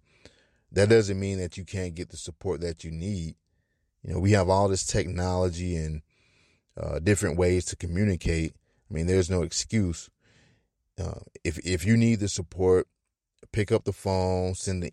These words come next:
email, video chat, whatever it is that you need, just do it.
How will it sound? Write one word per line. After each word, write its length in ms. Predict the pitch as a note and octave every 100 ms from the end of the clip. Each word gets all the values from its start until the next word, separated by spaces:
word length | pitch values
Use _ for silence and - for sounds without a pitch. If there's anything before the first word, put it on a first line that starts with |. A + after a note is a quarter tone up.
| G2
email, 560 | G2+ G2 F#2 F2+ F2+
video 480 | E2+ F#2 F#2+ F#2 F2+
chat, 400 | - F#2+ F2+ E2+ - _ _ _ -
whatever 380 | G#2+ B2+ C3+
it 100 | C#3
is 260 | B2+ A#2+ A2+
that 240 | G#2+ G2+
you 80 | A2
need, 400 | G#2 G#2 G#2 G2+
just 180 | F#2 E2
do 220 | F2 F#2
it. 140 | D#2+